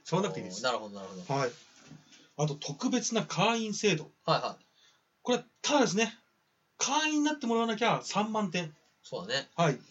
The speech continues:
Speaker 1: ダウンロードできません。
Speaker 2: 百点しか見れないもんね、まだ。
Speaker 1: はい。
Speaker 2: うん。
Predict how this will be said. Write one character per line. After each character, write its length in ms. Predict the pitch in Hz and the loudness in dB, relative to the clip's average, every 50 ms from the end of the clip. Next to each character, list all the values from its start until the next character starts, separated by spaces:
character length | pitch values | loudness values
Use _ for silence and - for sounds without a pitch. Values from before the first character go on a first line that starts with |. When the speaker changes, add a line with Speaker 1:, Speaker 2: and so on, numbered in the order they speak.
| - - - - - | -20 -20 -20 -12 -4
Speaker 1:
ダ 140 | - 151 180 | 0 0 2
ウ 40 | 202 | 2
ン 40 | |
ロ 80 | 208 185 | 2 0
ー 20 | |
ド 20 | 156 | -2
で 80 | 120 | -4
き 60 | - 151 | -4 -2
ま 100 | 151 151 | -2 -2
せ 80 | 165 | -2
ん。 80 | 151 - - | -4 -6 -6
Speaker 2:
百 240 | - - 156 - | -6 -6 -6 -2
点 160 | - 240 190 160 | -2 -2 -2 -2
し 40 | |
か 80 | - 107 | -2 -6
見 80 | 107 110 | -8 -8
れ 60 | 110 | -8
な 60 | 95 | -8
い 20 | 90 | -10
も 60 | - | -10
ん 40 | 220 | -10
ね、 60 | - | -10
ま 160 | - 185 180 | -10 -10 -12
だ。 80 | 175 160 | -8 -4
Speaker 1:
は 180 | 160 160 156 | 0 0 2
い。 40 | 143 | 0
Speaker 2:
う 20 | 143 | 0
ん。 340 | 120 110 107 - - 180 | -4 -10 -12 -10 -12 -12